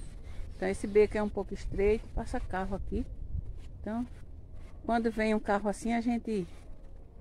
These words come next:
se encosta na cerca, o carro passa. Olha só, esse cacto aqui tá com flor. Esse vai abrir à noite. Essa flor bonita, branca.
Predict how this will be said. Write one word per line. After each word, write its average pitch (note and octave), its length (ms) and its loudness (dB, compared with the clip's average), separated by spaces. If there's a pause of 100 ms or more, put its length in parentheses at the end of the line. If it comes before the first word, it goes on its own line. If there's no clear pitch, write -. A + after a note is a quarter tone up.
(760)
se - 140 -4
encosta A3 360 2
na A3 160 2
cerca, G#3+ 440 6 (1080)
o - 80 -6
carro G3 280 0
passa. F3 440 0 (480)
Olha F4+ 280 6
só, F#4 400 6
esse D#4+ 200 4
cacto C4+ 340 4
aqui C4 180 -2
tá C4+ 160 2
com D4 160 4
flor. A#3+ 580 6 (920)
Esse B3 280 6
vai B3 180 10
abrir A#3 320 8
à C4 100 8
noite. F#3+ 480 6 (920)
Essa F#3+ 240 -4
flor E3 340 -2 (240)
bonita, F3+ 480 -2
branca. F3 440 -2